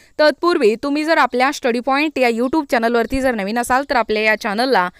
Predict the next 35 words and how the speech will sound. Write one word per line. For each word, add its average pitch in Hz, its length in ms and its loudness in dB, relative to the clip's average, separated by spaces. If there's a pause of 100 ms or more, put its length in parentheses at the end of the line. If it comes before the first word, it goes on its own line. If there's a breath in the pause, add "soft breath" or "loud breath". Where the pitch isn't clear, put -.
(280 loud breath)
लगेचच 294 720 2
लाईक 294 240 4
आणि 277 140 2
सबस्क्राईब 254 480 -2
करायला 226 260 0
विसरू 202 300 -2
नका. 240 300 0 (440 loud breath)
चला 320 260 4
तर 330 160 -4
मग, 294 240 -2
वेळ 247 180 2
वाया 247 360 2 (100)
न 254 200 0
घालवता, 240 540 0 (300 soft breath)
पीएम 339 300 2
विश्वकर्मा 269 680 -4
योजनेअंतर्गत 233 1040 -2
महिलांना 277 600 0
कशा 254 240 -2
पद्धतीने 233 440 -4
मोफत 247 460 -4
शिलाई 247 300 0
मशीन 247 320 -4
मिळणार 214 300 -4
आहे 220 340 -4 (340 loud breath)
व 277 80 4
दहा 277 340 2
हजार 262 200 0
रुपये 262 220 2
कशा 254 300 -4
पद्धतीने 240 540 -2
मिळणार 247 280 -2
आहेत 254 320 -2 (280 loud breath)
व 262 40 2
अर्ज 277 320 4